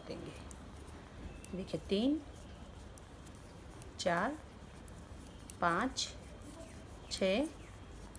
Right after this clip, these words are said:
सात, आठ, नौ, दस, ग्यारह और ये बारह। एक फंदा हम फिर से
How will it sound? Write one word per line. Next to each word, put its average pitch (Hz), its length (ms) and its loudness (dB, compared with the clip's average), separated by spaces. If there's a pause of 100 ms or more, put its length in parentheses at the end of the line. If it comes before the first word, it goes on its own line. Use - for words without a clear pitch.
(440)
सात, 190 560 2 (920)
आठ, 180 440 6 (760)
नौ, 185 200 8 (1600)
दस, 208 340 8 (1200)
ग्यारह 175 540 8 (800)
और 175 140 12
ये 226 160 8
बारह। 151 600 4
एक 196 100 8
फंदा 185 300 10
हम 185 180 10
फिर 202 220 8
से 302 280 12